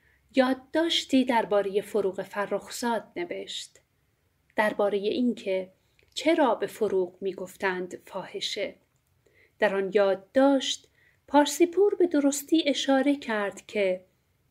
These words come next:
حتی کان نه فقط در میان مردم عادی جامعه، که اتفاقاً بخشی از روشنفکران آن سالها بودند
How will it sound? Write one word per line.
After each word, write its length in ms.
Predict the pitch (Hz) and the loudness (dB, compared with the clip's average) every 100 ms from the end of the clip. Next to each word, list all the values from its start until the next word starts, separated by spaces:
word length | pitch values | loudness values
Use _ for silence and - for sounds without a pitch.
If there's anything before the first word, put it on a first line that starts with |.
| _ _ | _ _
حتی 300 | - 302 - 359 359 | 0 0 2 -2 2
کان 140 | 403 427 | 0 2
نه 60 | 415 | -2
فقط 380 | - 415 370 - | -4 -4 -4 2
در 200 | 294 254 | 2 4
میان 360 | 247 240 220 | 2 2 0
مردم 420 | 214 208 202 190 | 0 -2 0 -2
عادی 500 | 185 190 - 196 185 | -2 -6 -8 -4 -4
جامعه، 720 | 175 202 180 180 - 190 180 - _ _ _ _ _ | -2 -4 -4 -6 -8 -8 -8 -10 _ _ _ _ _
که 140 | - 262 | 0 0
اتفاقاً 1000 | 269 - 262 247 254 226 208 240 262 262 262 - _ - | 0 -4 -6 -4 0 0 0 -2 0 -2 -4 -16 _ -6
بخشی 500 | 233 - - 226 - | -4 -4 -6 -4 -4
از 240 | 208 - | -6 -4
روشنفکران 840 | 214 - 220 180 220 - - 294 311 | -4 -4 -6 -6 -8 -6 -2 0 0
آن 200 | 214 180 | 0 -2
سالها 580 | - 214 185 175 202 190 | -2 0 0 -2 -4 0
بودند 680 | 185 185 185 180 180 - | 0 0 -4 -4 -6 -12